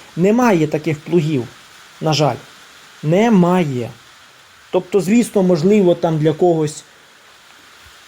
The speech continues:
ціна не грає ролі, але для людей, в яких ціна — це визначний фактор покупки, який вирішує, купите ви щось чи ні, це ваша кишеня, ваш бюджет, то кращого плуга я просто не знаю. Далі йде Бомет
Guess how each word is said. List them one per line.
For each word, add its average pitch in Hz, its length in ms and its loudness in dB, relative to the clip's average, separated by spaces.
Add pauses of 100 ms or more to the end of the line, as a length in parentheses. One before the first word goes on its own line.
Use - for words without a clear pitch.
(440)
ціна 196 320 2
не 202 100 4
грає 220 360 2
ролі, 147 320 2
але 156 240 2
для 170 140 0
людей, 175 440 2
в 160 80 -10
яких 165 340 -6
ціна — 170 380 -2
це 156 200 -4 (300)
визначний 160 480 -2
фактор 151 400 -4
покупки, 175 560 -4 (560)
який 151 240 -2
вирішує, 185 460 0
купите 160 440 -2
ви 147 120 2
щось 151 300 -4
чи - 160 -8
ні, 143 240 -2 (680)
це 160 140 -2
ваша 165 300 0
кишеня, 190 420 0
ваш 139 180 2
бюджет, 139 360 -4 (580)
то - 100 -2
кращого 196 520 0
плуга 202 320 -2
я 180 180 2
просто 180 380 -2
не 190 140 2
знаю. 151 420 -2 (420)
Далі 202 400 0
йде 185 260 0
Бомет 185 460 2